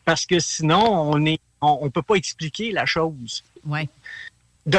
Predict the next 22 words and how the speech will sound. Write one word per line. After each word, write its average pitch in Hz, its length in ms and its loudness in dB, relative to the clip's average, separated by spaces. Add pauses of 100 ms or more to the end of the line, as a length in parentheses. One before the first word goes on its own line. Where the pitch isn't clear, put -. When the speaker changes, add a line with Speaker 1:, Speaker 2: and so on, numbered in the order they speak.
Speaker 1:
tu 175 100 4
sais, 233 180 2
parce 151 180 2
que 147 360 2 (240)
si 175 220 0
on 175 120 4
va 180 100 4
amener 190 200 4
une 220 80 0
explication, 175 600 -2
il - 40 -10
faut 160 100 -4
quand 156 220 0
même 202 180 2
y 175 120 2
mettre 180 240 0
un 151 120 2
cadre 156 480 0
dans 135 160 -2
l'explication. 139 640 0
Ça 147 140 -2
prend, 160 320 0